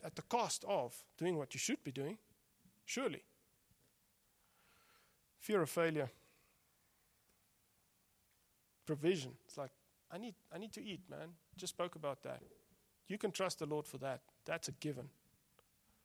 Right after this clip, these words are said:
I've never been hungry. I've been broke.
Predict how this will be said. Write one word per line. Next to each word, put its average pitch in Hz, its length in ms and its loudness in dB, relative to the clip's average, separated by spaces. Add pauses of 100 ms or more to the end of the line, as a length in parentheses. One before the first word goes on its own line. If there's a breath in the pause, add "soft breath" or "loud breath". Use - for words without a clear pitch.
(160)
I've 151 140 0
never 185 180 4
been 170 160 0
hungry. 135 340 -4 (1200)
I've 139 80 -8
been 143 120 0
broke. 156 480 0